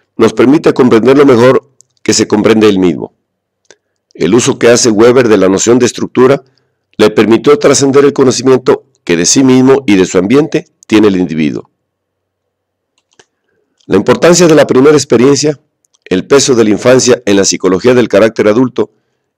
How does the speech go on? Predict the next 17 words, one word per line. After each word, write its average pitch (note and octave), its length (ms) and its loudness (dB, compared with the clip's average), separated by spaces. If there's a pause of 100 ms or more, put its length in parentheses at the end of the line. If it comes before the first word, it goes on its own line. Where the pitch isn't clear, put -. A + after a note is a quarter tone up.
(120)
es D3+ 180 2
relativo C#3+ 600 0
al G#2 120 -2
tipo C#3 260 -2
de B2 60 0
infancia A#2+ 580 0
y G2+ 100 -2
el G2 100 -2
tipo C#3 240 -2
de G#2 100 0
biografía G2 760 0
social A2+ 500 -2 (400)
que - 100 -4
prevalece A2 680 0
en G#2 100 0
diferentes F#2+ 480 -2
sociedades. D2 680 -6